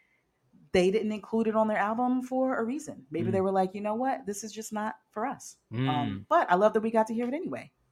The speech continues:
Speaker 1: Boom, boom, boom, boom. And then also, um, I don't know if you remember this or not, but being that, you know, we are winding down with Pride Month, Whitney Houston flew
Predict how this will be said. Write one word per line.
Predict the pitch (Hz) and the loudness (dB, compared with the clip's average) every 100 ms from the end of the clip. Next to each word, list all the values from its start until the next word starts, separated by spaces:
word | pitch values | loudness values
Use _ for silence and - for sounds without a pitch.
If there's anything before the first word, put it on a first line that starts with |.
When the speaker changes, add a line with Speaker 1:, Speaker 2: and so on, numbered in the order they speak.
| _ 147 | _ -2
Speaker 1:
Boom, | 196 240 160 - _ - | 2 2 0 -8 _ -4
boom, | 208 269 | 0 0
boom, | 202 262 214 | 2 0 0
boom. | 240 262 269 _ _ - - | -2 -4 -8 _ _ -20 -8
And | 190 196 | -6 -2
then | 349 320 196 190 190 | -2 -2 -2 -6 -2
also, | 233 359 - - 123 123 147 - _ _ _ _ _ - | 0 0 -4 -4 -4 -4 -8 -14 _ _ _ _ _ -6
um, | 165 165 160 156 156 156 151 _ _ _ - - | -2 -2 -2 -4 -8 -10 -14 _ _ _ -20 0
I | 196 | 2
don't | 220 | 2
know | |
if | 196 | 0
you | 196 | -2
remember | 175 190 269 | 0 0 0
this | 190 160 - | -2 -4 -4
or | 147 | -4
not, | 143 135 131 - - | -4 -4 -8 -10 -2
but | 165 143 - - - _ _ _ _ _ | 0 0 -4 -14 -18 _ _ _ _ _
being | 202 190 175 165 | -2 0 2 2
that, | 156 156 147 | 2 2 0
you | 175 | -2
know, | 160 131 | -2 -2
we | 151 160 | -4 -2
are | 147 139 - | -2 -2 -4
winding | 151 156 156 147 | -4 -2 -2 -4
down | 156 170 156 143 170 151 | -2 0 -2 -4 -6 -8
with | 151 - _ | -10 -10 _
Pride | - 139 135 | 0 0 0
Month, | 131 143 208 - _ _ _ _ _ | -4 -4 -6 -16 _ _ _ _ _
Whitney | 160 170 208 196 | -6 -2 -2 -4
Houston | 185 196 214 - 175 156 147 147 139 - _ _ | -6 -6 -8 -8 -6 -6 -6 -6 -8 -12 _ _
flew | - - 185 202 202 | -20 -6 -2 -2 -2